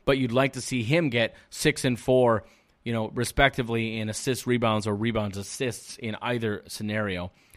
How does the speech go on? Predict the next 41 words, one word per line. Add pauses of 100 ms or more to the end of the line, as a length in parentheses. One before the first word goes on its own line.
Uh,
five
turnovers
for
Jeff
Teague
as
well. (480)
Only
a
minus
seven, (140)
but (280)
that's
just
not
gonna
cut
it
in
thirty-three
minutes. (200)
We
need
more
from
him,
and
he
needs
to
stop
with (120)
the
dribbling
around. (880)
So
there's
lots
of
things